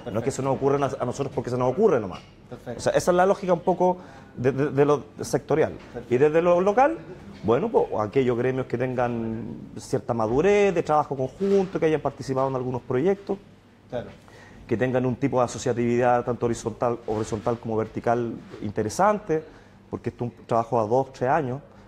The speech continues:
Speaker 2: Claro.
Speaker 1: duran los acuerdos de producción limpia, entonces, eh, requieren más o menos eso. Pero eso nomás, es, es básicamente eso. Nosotros estamos dispuestos a ayudar como lo hemos hecho,
Speaker 2: Perfecto.
Speaker 1: lo estamos haciendo en la región ya.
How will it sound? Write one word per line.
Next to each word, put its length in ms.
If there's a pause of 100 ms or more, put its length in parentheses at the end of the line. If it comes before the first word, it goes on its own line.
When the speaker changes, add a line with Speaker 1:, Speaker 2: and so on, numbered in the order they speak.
(240)
Speaker 2:
Claro. 120
Speaker 1:
duran 220
los 100
acuerdos 220
de 40
producción 320
limpia, 280
entonces, 520 (120)
eh, 220 (100)
requieren 360
más 120
o 40
menos 260
eso. 100 (480)
Pero 260
eso 180
nomás, 280
es, 340
es 60
básicamente 500
eso. 160
Nosotros 240
estamos 240
dispuestos 360
a 60
ayudar 220
como 200
lo 120
hemos 200
hecho, 360 (220)
Speaker 2:
Perfecto. 220
Speaker 1:
lo 60
estamos 240
haciendo 140
en 60
la 80
región 280
ya. 120